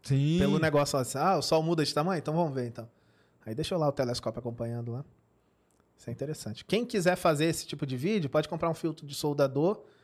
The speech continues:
Speaker 2: faça uma imagem do sol no nascer, né? Sei lá, seis e pouco, sete horas, quando con-,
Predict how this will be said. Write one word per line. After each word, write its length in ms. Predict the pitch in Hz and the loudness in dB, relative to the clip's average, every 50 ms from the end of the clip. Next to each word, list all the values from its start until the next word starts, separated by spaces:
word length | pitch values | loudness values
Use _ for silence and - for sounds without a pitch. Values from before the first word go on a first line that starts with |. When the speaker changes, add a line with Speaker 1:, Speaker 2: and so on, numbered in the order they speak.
| _ _ _ _ | _ _ _ _
Speaker 2:
faça 360 | - - 156 170 175 - 190 | -2 0 2 2 2 0 0
uma 140 | 185 185 175 | 0 0 -2
imagem 600 | 165 156 147 147 151 147 135 120 131 127 127 120 | -2 -2 -2 0 0 0 -2 -2 -4 -6 -8 -8
do 120 | 120 131 | -8 -6
sol 520 | - - - - 131 131 131 127 117 113 107 - _ _ _ _ _ _ _ _ _ _ - | -6 -4 0 2 2 2 2 2 0 -4 -8 -12 _ _ _ _ _ _ _ _ _ _ -6
no 60 | 139 | -2
nascer, 440 | 151 160 151 - - 165 180 226 208 | -2 -2 -2 0 0 2 2 2 2
né? 180 | 196 196 214 214 - - - _ _ _ | 2 0 0 -2 -6 -12 -20 _ _ _
Sei 80 | - | -12
lá, 160 | 170 208 165 120 | -10 -10 -10 -10
seis 680 | - - - - - - 139 143 160 165 160 147 131 | -12 -14 -14 -14 -12 -8 -6 -4 -4 -2 -2 -4 -4
e 40 | 123 | -6
pouco, 320 | 117 - 139 151 151 147 | -4 -2 -2 -2 -2 -4
sete 280 | - 131 120 117 - 131 | -6 -8 -8 -6 -4 -2
horas, 160 | 135 139 - | -2 -2 -2
quando 160 | - 139 139 | -4 -8 -10
con-, 180 | - - 151 | -8 -10 -12